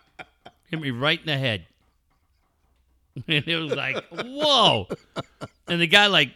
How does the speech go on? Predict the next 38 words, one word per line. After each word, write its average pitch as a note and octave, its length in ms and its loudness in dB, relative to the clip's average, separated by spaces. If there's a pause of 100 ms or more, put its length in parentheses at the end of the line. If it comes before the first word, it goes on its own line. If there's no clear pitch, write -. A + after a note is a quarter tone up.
s-, - 220 -12 (400)
got A3 240 4
up G#3+ 180 4
to G3 100 2
one G3 280 2
leg, G#3+ 240 4
and G#3+ 80 0
he G3+ 80 0
was G#3 160 -2
like, B3+ 180 2
"Keep D#4+ 300 4
going. F4 720 8 (480)
Keep F4+ 260 8
going." D#4+ 580 10 (800)
'Cause D#3 120 -6
his C#3+ 100 -6
team G3 260 0
was E3+ 160 -2
on F3 160 2
the D3 60 0
power E3 380 2
play. G3+ 320 -4 (1400)
And - 120 2
he, F3+ 140 4 (520)
<laughs> - 500 -6
"Don't D4+ 240 0
worry. A3+ 520 6 (800)
I'm E4 80 -4
gonna E4 200 2
puke." F4 640 -8 (400)
And - 720 -4
he's C#3+ 180 0
like, C3 200 0
"Just E3 200 -6
keep A3 220 2
the G#3+ 100 -6
game G#3 380 4
going." A#2 300 2